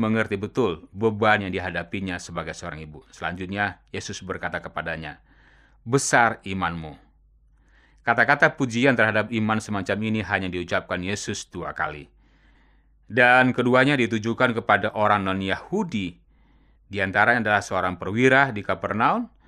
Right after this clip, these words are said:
dan perempuan Kanaan dalam kisah ini. Dan pelajaran yang bisa kita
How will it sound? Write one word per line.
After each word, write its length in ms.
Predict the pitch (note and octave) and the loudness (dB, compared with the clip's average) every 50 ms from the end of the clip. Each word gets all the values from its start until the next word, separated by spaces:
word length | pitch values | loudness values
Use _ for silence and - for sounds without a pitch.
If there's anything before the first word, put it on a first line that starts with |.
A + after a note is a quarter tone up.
| _ _ _ | _ _ _
dan 240 | F#2+ F#2+ G2 G2 F#2 | -4 -2 -2 -2 -2
perempuan 320 | G2 F#2+ G2 F#2+ - F#2+ | -4 -4 -4 -4 -6 -6
Kanaan 560 | F#2+ F#2+ F#2+ G2+ G#2+ A2 G#2+ G2+ F#2 F2+ F2 E2 | -2 -2 0 2 2 2 2 2 -2 -2 -4 -6
dalam 240 | D#2+ D#2+ D#2+ E2 | -4 -4 -6 -8
kisah 320 | E2 - D#2+ - - D2+ D2+ | -8 -14 -14 -12 -12 -14 -14
ini. 240 | D2 D2 C#2+ C#2+ - _ _ _ _ _ _ _ _ _ _ _ _ _ _ _ _ _ _ _ | -14 -18 -20 -20 -20 _ _ _ _ _ _ _ _ _ _ _ _ _ _ _ _ _ _ _
Dan 560 | - E2+ E2+ E2 E2 E2 E2 E2 D#2+ D#2 - | -8 -6 -4 -4 -4 -6 -8 -10 -14 -16 -14
pelajaran 560 | _ - G#2 A2 A2+ G#2+ B2 B2 B2 C3 C3 B2 | _ 0 0 0 2 2 4 4 6 6 4 2
yang 140 | A2 G#2+ | 0 -2
bisa 80 | - A#2 | -4 -4
kita 240 | G2+ G2+ F#2+ - | -6 -4 -2 -2